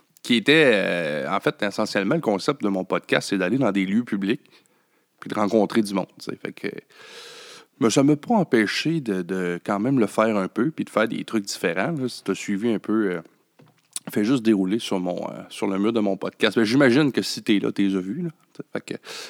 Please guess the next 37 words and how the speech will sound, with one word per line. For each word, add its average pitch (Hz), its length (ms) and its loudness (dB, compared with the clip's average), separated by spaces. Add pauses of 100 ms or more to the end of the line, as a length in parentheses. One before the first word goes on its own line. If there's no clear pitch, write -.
(100)
mais 113 160 4
c'est 127 140 0
ça, 101 120 -6
ça - 120 -6
m'a 104 100 2
pas 151 120 4
empêché. 135 280 2
Mais 180 180 6
un 151 160 6
bon 202 200 6
vieux 220 120 6
podcast 160 600 4
audio, 110 520 4 (720)
puis 120 120 2
en 98 100 4
plus, - 420 -4
euh, 90 460 2
tout 127 120 0
seul, 233 280 0
parce 123 160 -4
qu'aujourd'hui, 113 380 -2
je 180 80 -6
vais 107 80 2
être - 80 -6
tout - 80 -12
seul. 208 160 -8 (680)
Euh, 101 540 0 (240)
c'est, 110 340 0
c'est 120 180 0
rare, 127 260 4
je - 80 -8
pense 185 160 2
que 117 40 -4
j'en 113 60 -2
ai 107 60 0
juste 123 280 -2
fait - 220 2